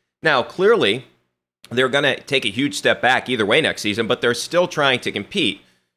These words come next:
So if you're not gonna bring Bertuzzi back, why not just keep Taylor Hall?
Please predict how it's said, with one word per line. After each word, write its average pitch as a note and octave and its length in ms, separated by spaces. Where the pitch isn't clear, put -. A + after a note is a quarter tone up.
So F3+ 280
if D#3 160
you're D#3+ 120
not F3+ 260
gonna F3+ 140
bring C#3+ 280
Bertuzzi A2+ 500
back, G2 400
why B2+ 320
not F#3+ 180
just - 220
keep D#3+ 240
Taylor B2 320
Hall? C3+ 420